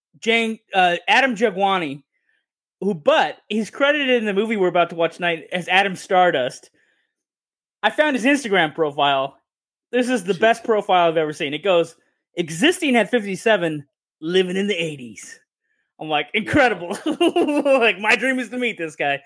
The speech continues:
Speaker 2: Sounds
Speaker 1: But they
Speaker 2: like
Speaker 1: say
Speaker 2: a
Speaker 1: don't
Speaker 2: Cobra Kai character.
Speaker 1: Yeah, but they say don't meet your heroes, so, you know, it could be a letdown. Uh, last week we were talking about mom and pop video stores and how we used to work in video stores and, you know, like, we could have been, like, frozen in time and just worked at video stores till the end of time,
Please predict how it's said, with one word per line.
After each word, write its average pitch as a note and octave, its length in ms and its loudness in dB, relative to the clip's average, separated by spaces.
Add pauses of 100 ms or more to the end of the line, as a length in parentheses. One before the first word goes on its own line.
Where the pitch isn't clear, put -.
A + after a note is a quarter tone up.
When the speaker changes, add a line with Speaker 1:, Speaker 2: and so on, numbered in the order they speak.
Speaker 2:
Sounds D#3 180 -2
Speaker 1:
But B3+ 60 0
they E4 60 2
Speaker 2:
like D#4+ 80 0
Speaker 1:
say F#4 100 2
Speaker 2:
a F4+ 40 2
Speaker 1:
don't E4 160 4
Speaker 2:
Cobra B2 140 -6
Kai C3 260 -8
character. A2+ 480 -12 (200)
Speaker 1:
Yeah, G3+ 300 2
but G3 140 -4
they B3 100 2
say C#4 160 -2
don't B3 200 2
meet A#3 160 -2
your F#3 120 -2
heroes, E3+ 460 2
so, E3+ 120 -2
you D#3+ 80 0
know, D#3 140 -2
it D3+ 80 -10
could A3 160 -2
be F3 100 -2
a C#3+ 60 -2
letdown. C#3+ 560 -2 (520)
Uh, D#3+ 220 4
last B3+ 320 2
week A#3 220 -2
we G#3 100 -4
were F#3+ 80 0
talking G3 300 2
about D#3+ 280 2
mom F3 280 0
and F#3 120 -6
pop E3+ 360 0
video F3 280 0
stores F3 440 2
and D3 120 -4
how D#3 140 -4
we D#3 100 -4
used E3 180 -8
to C#3+ 260 -2
work E3+ 200 -4
in E3 80 -6
video E3 220 0
stores E3 380 2
and, C#3 240 -6 (840)
you F3 140 0
know, D#3 160 2
like, C#3+ 400 0 (1700)
we A3 120 -2
could C#4+ 120 4
have A3+ 80 4
been, G3+ 140 0
like, E3+ 160 2
frozen G#3 360 4
in F3+ 140 0
time F#3 340 0
and E3+ 80 -4
just C#3+ 120 -12
worked F3 180 -2
at D#3 80 -4
video E3 240 0
stores F3 300 -2
till F3 220 -2
the C#3 140 -4
end F3+ 160 0
of F3 80 -2
time, F#3+ 380 -4